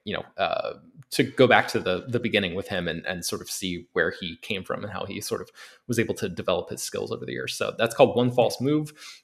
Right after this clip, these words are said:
Uh, and then I also watched a film from nineteen forty-four called The Mask of Demetrios, which has been on my list of things to watch for a long, long time, but I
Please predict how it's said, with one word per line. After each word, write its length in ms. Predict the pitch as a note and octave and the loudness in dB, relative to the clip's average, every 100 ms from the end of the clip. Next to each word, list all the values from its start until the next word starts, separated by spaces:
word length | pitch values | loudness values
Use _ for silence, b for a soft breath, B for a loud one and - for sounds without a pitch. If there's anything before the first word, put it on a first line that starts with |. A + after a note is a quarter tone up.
| B | B
Uh, 160 | A2 A2 | 2 4
and 80 | B2 | 4
then 60 | |
I 60 | E3+ | 4
also 180 | G#3+ F3 | 6 6
watched 240 | C#3+ - | 6 4
a 80 | - | -2
film 460 | - C3+ C3 B2+ B2+ | 4 8 8 6 4
from 160 | A2+ | 4
nineteen 260 | B2 - D3 | 4 4 2
forty-four 480 | - A#2+ A#2 A#2 A2+ | 4 4 6 4 6
called 200 | A2+ F#2 | 4 4
The 80 | F#2 | 2
Mask 340 | F#2+ C3 - | 2 2 0
of 80 | - | -6
Demetrios, 800 | F#2+ G#2 B2 G#2+ - - - - B B B | -6 -6 -4 -4 -4 -4 -6 -8 B B B
which 120 | C3 | 2
has 100 | C3 | 4
been 120 | G#3 | 4
on 60 | B3+ | 6
my 100 | C#3 | 6
list 320 | G#2+ C#3 - - | 4 2 0 -2
of 160 | B2+ | 0
things 220 | - B2 C3 | 4 4 4
to 80 | |
watch 200 | G#2 B2 | 2 2
for 120 | - G2 | 2 0
a 120 | F#2 | 2
long, 260 | G2+ B2+ | 2 2
long 180 | B2 A2+ | 2 0
time, 360 | - G2+ C3 C#3+ | 0 0 0 -2
but 120 | |
I 80 | G2+ | -4